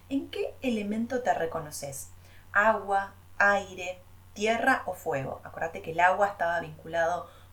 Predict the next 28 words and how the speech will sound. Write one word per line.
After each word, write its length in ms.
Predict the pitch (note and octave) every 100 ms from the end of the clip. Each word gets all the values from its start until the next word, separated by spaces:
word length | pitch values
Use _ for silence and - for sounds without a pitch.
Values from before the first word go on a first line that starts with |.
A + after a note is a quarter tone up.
| - -
con 360 | F#3+ F3+ G3 G#3 -
la 220 | E3 D3
apertura, 760 | D3 D3+ - - B3+ G3 F3+ -
el 160 | D3+ D#3+
aire 280 | F3+ F#3+ G3+
con 200 | D#3+ D#3
la 80 |
flexibilidad, 1040 | D3+ D#3 - - D3 C#3+ D3+ F3 A3 G3 F#3+ - - -
la 280 | G3+ F#3+ F3+
tierra 440 | A#3 A#3 E3 D3+
con 160 | D#3+ D#3
la 60 |
estabilidad 640 | D3 - F3 F3+ G3+ G3 F#3+ G3+
y 100 | G#3+
el 100 | G3+
fuego 380 | - F3+ F3+ F3+
con 160 | D#3
la 80 | D3+
resolución. 800 | C#3+ C#3 C#3 C#3 C#3 B2 G#2 F#2 - - - - - - -
¿Para 180 | C4+ C#4+
qué 100 | F4+
te 100 | F4
sirve 260 | - A#3+ C4
entonces 420 | A3+ G#3 A3+ A#3
reconocer 760 | - E3+ E3+ E3+ E3+ C#4 D4 -
tu 120 | E3
disposición 720 | D#3+ - D#3+ - - E3 D#3+
corporal? 680 | - D#3+ - D3 B2 G#2